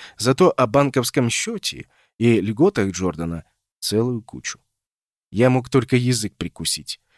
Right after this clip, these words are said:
Врачам нельзя выносить оценочные суждения. Кроме того, она постоянно отменяла посещение Джордана в последнюю минуту.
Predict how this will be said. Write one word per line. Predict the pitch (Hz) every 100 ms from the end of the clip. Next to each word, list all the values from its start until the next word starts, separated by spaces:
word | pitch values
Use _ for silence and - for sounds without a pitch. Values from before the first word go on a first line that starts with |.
| _
Врачам | - 95 - 123
нельзя | 117 107 98 143
выносить | 151 143 135 127 -
оценочные | 120 - 120 98 - 101
суждения. | 95 113 95 85 71 62 - _ - -
Кроме | - 107 117
того, | 117 113 107
она | 107 107
постоянно | - 107 - 98 117 135 135
отменяла | - 110 - 110 110 123 120 -
посещение | 104 107 - 113 104 92
Джордана | 104 117 113 110
в | 104
последнюю | 101 - 107 101 107
минуту. | 107 101 -